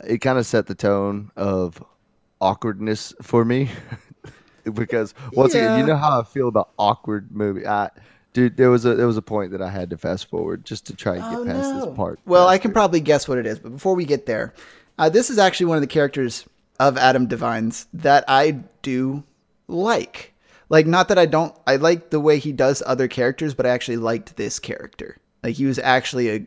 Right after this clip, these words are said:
Speaker 2: a good person, which was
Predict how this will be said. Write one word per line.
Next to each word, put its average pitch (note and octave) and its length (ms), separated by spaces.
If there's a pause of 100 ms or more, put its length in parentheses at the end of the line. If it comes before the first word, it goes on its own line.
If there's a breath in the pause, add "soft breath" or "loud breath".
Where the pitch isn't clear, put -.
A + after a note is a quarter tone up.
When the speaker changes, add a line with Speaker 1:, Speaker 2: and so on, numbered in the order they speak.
Speaker 2:
a B2 100
good A#2+ 340
person, A#3 640 (160)
which C3 300
was B2+ 540